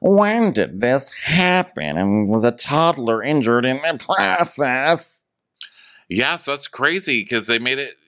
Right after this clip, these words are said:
Speaker 2: throughout the season, it seemed like, well, she probably fell or something. But now it looks like a tussle, like someone's trying to open her
Speaker 1: Maybe.
Speaker 2: door, and then she's covered in scratches. Oof.
Speaker 1: I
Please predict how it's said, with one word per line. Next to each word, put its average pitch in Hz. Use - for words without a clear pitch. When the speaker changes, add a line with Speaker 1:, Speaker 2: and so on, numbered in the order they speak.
Speaker 2:
throughout 151
the 143
season, 156
it 127
seemed 123
like, 127
well, 185
she -
probably 147
fell 127
or 95
something. 98
But 110
now 147
it 147
looks 117
like 127
a 95
tussle, -
like 85
someone's 123
trying 127
to 110
open 113
her 90
Speaker 1:
Maybe. 110
Speaker 2:
door, 135
and 101
then 104
she's 101
covered 117
in 87
scratches. 117
Oof. 80
Speaker 1:
I 120